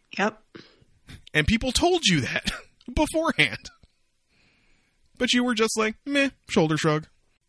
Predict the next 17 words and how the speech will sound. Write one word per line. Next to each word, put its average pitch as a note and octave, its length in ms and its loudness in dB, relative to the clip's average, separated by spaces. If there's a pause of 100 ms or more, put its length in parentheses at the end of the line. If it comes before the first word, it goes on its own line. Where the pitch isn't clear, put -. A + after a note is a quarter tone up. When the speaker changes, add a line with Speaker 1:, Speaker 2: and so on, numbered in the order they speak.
(120)
Speaker 2:
Imagine G#3 400 2
that, D3 380 2
like, D3 360 0
every B2+ 340 4
day G2+ 340 -4 (340)
for B2+ 180 4
the A2+ 60 0
past A#2 280 0
two A2+ 140 -2
weeks. G2 260 -14
It's G#2 140 -8
just A2 140 -6
been G2 120 -8
something G#2+ 420 0
to - 120 -8
that G2 220 -8 (120)
effect. - 380 -6